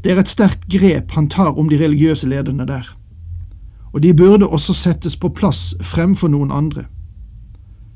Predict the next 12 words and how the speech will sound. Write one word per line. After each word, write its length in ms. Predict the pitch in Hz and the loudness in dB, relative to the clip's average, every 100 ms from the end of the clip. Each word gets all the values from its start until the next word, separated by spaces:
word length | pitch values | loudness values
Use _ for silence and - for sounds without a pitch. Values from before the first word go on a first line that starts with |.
| - - - - - - | -20 -20 -20 -20 -20 -10
Har 200 | 175 208 | 0 2
dere 320 | 180 185 202 185 | 4 4 4 2
bibeltroende 840 | 220 190 165 147 - 175 165 160 | 2 0 0 -2 -4 -2 -2 -4
predikanter 680 | 147 165 151 202 175 - 151 | -4 -4 -2 0 -2 -2 -4
i 80 | 160 | -2
deres 300 | 165 160 151 | -2 -2 -4
menighet 520 | 165 190 170 190 196 - - - - - - - - - | -2 -2 0 -2 -6 -20 -20 -20 -20 -20 -18 -20 -20 -8
og 140 | 160 - | -6 -4
forsamlinger, 680 | 180 - 196 170 170 185 196 - - | -6 0 0 0 0 -4 -6 -12 -20
så 340 | - - 185 196 | -10 -2 0 0
for 220 | 190 156 | -2 -2
Guds 240 | 170 196 | 0 0